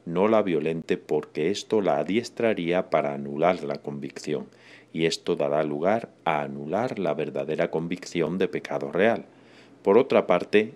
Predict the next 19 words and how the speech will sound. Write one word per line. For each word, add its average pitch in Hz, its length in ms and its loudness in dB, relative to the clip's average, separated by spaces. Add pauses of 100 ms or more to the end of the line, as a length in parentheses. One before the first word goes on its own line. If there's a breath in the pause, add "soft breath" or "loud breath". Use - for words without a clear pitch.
violentar 80 760 4
la 107 140 2
conciencia 98 580 0
es - 160 -2
un 76 120 -2
pecado 73 440 -2
en 76 80 -4
sí 78 180 -4
mismo. - 400 -4 (380 loud breath)
Ver 76 260 0
primera 76 340 -2
de 78 80 -2
Corintios 76 520 -2
ocho 73 280 -4
doce 95 560 0
y 82 100 -10
Romanos 69 640 -8
catorce - 460 -10
veintitrés. 87 580 -4